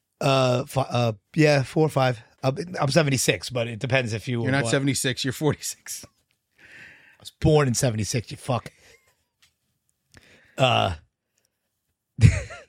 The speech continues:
Speaker 2: It's gonna be one of those days.
Speaker 1: I'm just thinking of what you recorded <laughs> before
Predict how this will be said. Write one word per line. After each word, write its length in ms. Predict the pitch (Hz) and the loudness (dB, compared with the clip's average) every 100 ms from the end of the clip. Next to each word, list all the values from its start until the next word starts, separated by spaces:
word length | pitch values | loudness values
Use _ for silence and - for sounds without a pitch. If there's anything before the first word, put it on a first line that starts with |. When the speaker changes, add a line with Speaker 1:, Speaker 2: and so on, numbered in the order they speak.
| _ _ _ _ _ _ _ _ _ _ _ _ _ _ - - - _ | _ _ _ _ _ _ _ _ _ _ _ _ _ _ -20 -20 -20 _
Speaker 2:
It's 140 | 165 165 | -2 2
gonna 140 | 170 | 2
be 80 | 170 | 4
one 120 | 180 | 2
of 60 | 170 | 2
those 140 | 160 | 2
days. 320 | 170 165 - - | 2 0 -2 0
Speaker 1:
I'm 100 | 180 | 2
just 160 | 190 | 4
thinking 240 | 190 180 165 | 2 4 4
of 80 | 131 | 4
what 160 | 147 | 2
you 100 | 135 | 2
recorded 460 | 123 - 175 165 185 | 0 2 2 4 2
<laughs> 80 | 147 | 0
before 280 | - - | 2 -2